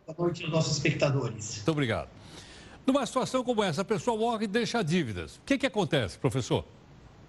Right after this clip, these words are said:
Speaker 1: Essa é uma questão bem tranquila para o direito brasileiro e para vários países parecidos com o nosso. As dívidas param no patrimônio do morto. Isso significa o quê?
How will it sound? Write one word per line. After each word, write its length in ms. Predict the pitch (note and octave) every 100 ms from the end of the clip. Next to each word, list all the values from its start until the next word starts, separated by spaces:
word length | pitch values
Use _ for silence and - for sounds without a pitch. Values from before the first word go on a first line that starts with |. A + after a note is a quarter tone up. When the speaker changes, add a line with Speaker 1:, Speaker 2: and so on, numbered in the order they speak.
| - - - - - -
Speaker 1:
Essa 200 | F#3+ A3+
é 20 |
uma 140 | A#3
questão 360 | - G3+ - G3+
bem 220 | E3 G#3+
tranquila 540 | A3 G3 - F#3 F#3+ F3+
para 100 | D#3+
o 40 |
direito 360 | D3 D3+ D3+ D3+
brasileiro 760 | B2 C#3+ C3+ C3 D3 F#3+ F#3+
e 60 | -
para 160 | D3
vários 320 | B2+ D#3+ E3+
países 480 | - D3+ D3 D#3 C3+
parecidos 460 | - C#3+ - D3+ C#3
com 100 | C3+
o 40 |
nosso. 540 | C#3 D#3+ F3+ - G3+ - - - - -
As 240 | E3+ C3+
dívidas 440 | A3 G#3+ A3+ G#3
param 480 | - - G3 G#3+ A3
no 120 | G#3
patrimônio 480 | G3+ F#3+ F#3 F#3 G3
do 140 | F#3+ D#3+
morto. 340 | B2+ G#2+ - - -
Isso 140 | C#3+ -
significa 480 | F3 G#3 A3 A3+
o 80 | G#3+
quê? 320 | - C#3 -